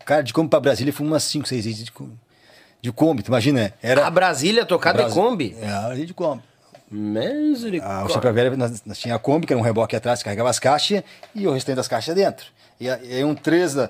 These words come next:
Speaker 1: três na frente ali, e eu lá atrás, naquela quina do, da Kombi lá atrás, encolhidinho, era pequenininho, encolhidinho.
Speaker 2: Aham.
Speaker 1: Fazia as viagens ali.
Speaker 2: E tu ia direto lá atrás, encolhido?
Speaker 1: Direto. Bah, é.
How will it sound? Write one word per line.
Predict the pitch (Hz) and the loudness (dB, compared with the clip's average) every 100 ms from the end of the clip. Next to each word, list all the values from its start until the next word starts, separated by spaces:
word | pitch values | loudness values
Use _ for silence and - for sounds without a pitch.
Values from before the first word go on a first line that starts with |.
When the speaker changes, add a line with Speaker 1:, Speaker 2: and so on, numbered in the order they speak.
| - _ | -6 _
Speaker 1:
três | 147 160 | -2 2
na | 147 | 2
frente | 139 151 156 156 | 2 0 0 0
ali, | 143 143 202 202 | 2 2 2 0
e | 190 | 0
eu | 185 | 2
lá | 175 | 2
atrás, | 180 160 160 170 | 2 2 2 2
naquela | 160 165 139 | 0 0 0
quina | 165 160 | 0 0
do, | 131 120 | -2 -8
da | 113 104 | -6 -2
Kombi | 143 147 | 0 2
lá | 143 | 2
atrás, | - 135 | 2 0
encolhidinho, | 131 151 151 160 | -2 -4 0 2
era | - | 0
pequenininho, | - 147 175 190 | 0 0 0 0
encolhidinho. | 156 151 | 2 4
Speaker 2:
Aham. | 151 170 196 165 - _ _ - | 4 4 2 -2 -12 _ _ -14
Speaker 1:
Fazia | 117 117 | -12 -10
as | 117 | -6
viagens | 131 147 185 | -2 -2 -2
ali. | 185 151 - _ _ _ _ | -6 -8 -14 _ _ _ _
Speaker 2:
E | 185 | 0
tu | 180 | 4
ia | 233 | 2
direto | 220 240 254 285 254 | 4 4 4 2 2
lá | 262 | 2
atrás, | 254 247 262 | 4 2 2
encolhido? | 214 190 - 156 120 | 0 2 2 2 0
Speaker 1:
Direto. | 143 | -2
Bah, | 135 190 | 2 4
é. | 190 160 | 4 2